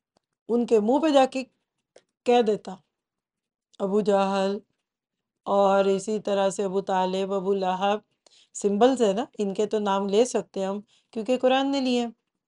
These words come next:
और नबी ने लिए हैं। अगर इनके मुंह पे जाके कोई कह देता, "अबू जहल, तुम मुशरिक हो ना, और अबू लहब, आप तो काफिर हैं",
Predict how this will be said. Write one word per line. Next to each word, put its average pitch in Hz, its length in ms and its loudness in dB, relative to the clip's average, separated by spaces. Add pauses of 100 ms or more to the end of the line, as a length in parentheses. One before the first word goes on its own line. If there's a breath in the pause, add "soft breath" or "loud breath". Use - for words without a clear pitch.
(440)
और 180 160 -12
नबी 190 240 -2
ने 240 120 2
लिए 220 240 0
हैं। 208 140 -6 (600)
अगर 240 400 0
इनके 247 520 -2
मुंह 233 320 -2
पे 269 180 0
जाके 202 380 0
कोई 220 140 -6 (120)
कह 254 200 2
देता, 208 400 0 (880)
"अबू 196 220 -2
जहल, 202 520 0 (460)
तुम 202 120 -6
मुशरिक 214 380 -6
हो 220 100 0
ना, 254 180 -4 (760)
और 208 100 0
अबू 202 240 2
लहब, 214 460 0 (340 soft breath)
आप 196 340 0
तो 208 440 -2
काफिर 202 400 -2
हैं", 196 200 -10